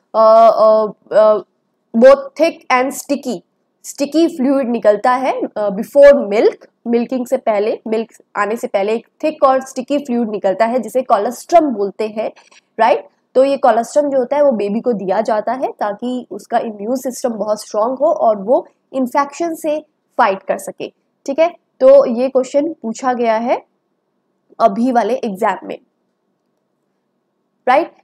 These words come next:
इसके अलावा सीबम क्या है? सीबम जो है आपकी जो, अ, अ,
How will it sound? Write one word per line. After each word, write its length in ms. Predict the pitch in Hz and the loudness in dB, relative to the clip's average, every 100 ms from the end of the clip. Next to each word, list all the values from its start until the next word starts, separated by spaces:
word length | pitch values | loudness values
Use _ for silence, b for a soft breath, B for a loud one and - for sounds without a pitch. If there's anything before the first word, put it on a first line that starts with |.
| - | -10
इसके 200 | 302 370 | -6 -2
अलावा 260 | 359 349 370 | 0 0 0
सीबम 460 | 330 269 311 311 | -2 2 4 4
क्या 180 | 320 294 | 0 0
है? 200 | 294 403 | 0 -4
सीबम 460 | - 247 226 294 277 | -6 -2 0 0 0
जो 120 | 277 | -2
है 220 | 269 302 | 0 0
आपकी 420 | 269 - - 254 | 0 -4 -4 -6
जो, 300 | 233 262 262 - _ - | 0 0 0 -4 _ -6
अ, 60 | |
अ, 420 | 220 226 226 226 | -2 0 -2 -2